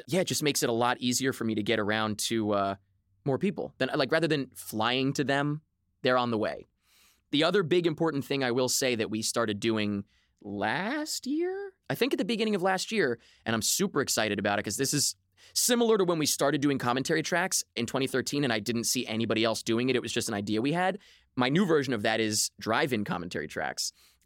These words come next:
I bring the van to the drive-in and record a commentary track for a movie on its opening night,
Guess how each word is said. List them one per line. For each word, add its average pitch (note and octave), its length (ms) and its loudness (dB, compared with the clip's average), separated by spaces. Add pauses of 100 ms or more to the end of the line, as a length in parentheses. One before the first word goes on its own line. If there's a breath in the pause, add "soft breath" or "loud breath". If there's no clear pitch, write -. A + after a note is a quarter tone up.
I B2+ 60 2
bring D3+ 260 2
the C3 80 2
van A#2 540 0 (160)
to - 100 0
the A#2 60 -2
drive-in G#2+ 640 -2 (100)
and C3+ 100 0
record D3+ 320 0
a D3 40 0
commentary C3+ 400 -2
track C3+ 240 -4
for C3+ 120 -2
a A2+ 60 2
movie B2+ 420 0 (300 soft breath)
on A#2+ 100 0
its A2+ 120 -2
opening B2 360 0
night, G#2 280 -2